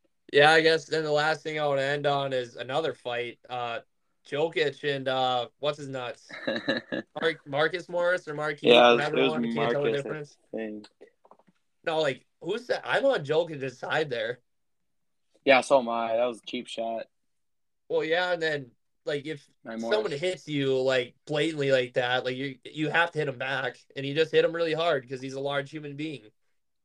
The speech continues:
Speaker 2: Yeah, like, he was hit, shooting a half quarter, and you run, like, like, why? It
Speaker 1: He
Speaker 2: made
Speaker 1: was
Speaker 2: no
Speaker 1: shooting it?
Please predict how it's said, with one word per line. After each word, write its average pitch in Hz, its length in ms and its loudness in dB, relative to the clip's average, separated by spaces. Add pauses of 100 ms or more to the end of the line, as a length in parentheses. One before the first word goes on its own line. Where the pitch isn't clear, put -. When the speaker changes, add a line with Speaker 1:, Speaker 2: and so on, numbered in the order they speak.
(100)
Speaker 2:
Yeah, 160 200 6
like, 135 160 -4
he 170 100 -8
was 147 160 -8
hit, 165 140 -8
shooting 202 260 -6
a 131 300 -4 (360)
half 160 300 -4
quarter, 127 380 0
and 123 260 -4
you 113 240 -4 (220)
run, 127 360 4
like, 135 180 0
like, 135 140 2
why? 123 840 -2 (960)
It 143 100 0
Speaker 1:
He 151 60 6
Speaker 2:
made 160 80 8
Speaker 1:
was 160 60 2
Speaker 2:
no 151 160 4
Speaker 1:
shooting 175 100 0
it? 190 40 2